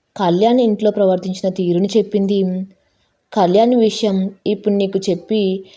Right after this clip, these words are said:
నిన్ను బాధ పెట్టలేను మధు," అని మనసులో అనుకుని, "సరే, నేను చూసుకుంటాను మధు, నువ్వు కంగారు పడకు, విశ్రాంతి తీసుకో," అని చెప్పి వెంటనే బయటకు వచ్చి కళ్యాణ్కి కాల్ చేశాడు. కాల్ లిఫ్ట్ చేయలేదు కళ్యాణ్.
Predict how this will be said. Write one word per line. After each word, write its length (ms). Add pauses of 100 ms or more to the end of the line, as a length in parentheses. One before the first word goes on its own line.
(180)
నిన్ను 200
బాధ 280
పెట్టలేను 480
మధు," 420 (100)
అని 120
మనసులో 460
అనుకుని, 520 (760)
"సరే, 600 (180)
నేను 260
చూసుకుంటాను 600
మధు, 440 (360)
నువ్వు 160
కంగారు 480
పడకు, 600 (120)
విశ్రాంతి 520
తీసుకో," 340
అని 120 (100)
చెప్పి 500 (440)
వెంటనే 420
బయటకు 440
వచ్చి 320 (440)
కళ్యాణ్కి 540
కాల్ 340
చేశాడు. 400 (920)
కాల్ 300
లిఫ్ట్ 280
చేయలేదు 360
కళ్యాణ్. 600